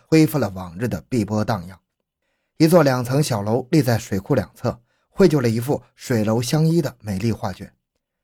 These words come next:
由于多年的风雨侵蚀，这座年久失修的小楼已经久无人居了，成了牧羊人落脚和牲畜进出的地方。九月八日傍晚，小楼周边异常的宁静，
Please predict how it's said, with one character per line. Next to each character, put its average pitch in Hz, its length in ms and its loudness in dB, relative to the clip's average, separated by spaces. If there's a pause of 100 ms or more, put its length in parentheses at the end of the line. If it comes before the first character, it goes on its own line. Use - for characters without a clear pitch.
(240)
由 143 120 4
于 160 120 6
多 160 180 4
年 135 180 2
的 139 140 0
风 139 240 -2
雨 104 100 -4
侵 135 220 -4
蚀， 117 300 -6 (240)
这 214 100 2
座 185 140 4
年 139 200 2
久 117 140 -4
失 - 220 -2
修 165 160 -2
的 147 80 -4
小 95 200 -10
楼 110 260 -6
已 117 60 -12
经 127 160 -2
久 - 180 -8
无 92 200 -6
人 98 180 -2
居 123 220 -6
了， 117 140 -4 (340)
成 - 160 0
了 165 100 4
牧 170 140 2
羊 139 180 0
人 123 160 0
落 147 220 2
脚 - 180 -10 (140)
和 - 160 -6
牲 127 180 -2
畜 117 140 -6
进 113 180 -4
出 135 160 -6
的 117 120 -8
地 98 180 -8
方。 - 140 -20 (1160)
九 123 180 0
月 123 140 2
八 131 180 2
日 120 140 -2
傍 117 200 -2
晚， 95 140 -14 (380)
小 131 240 4
楼 135 160 6
周 156 120 4
边 147 240 2
异 147 120 -4
常 - 180 -8
的 117 80 -2
宁 95 220 -4
静， - 180 -10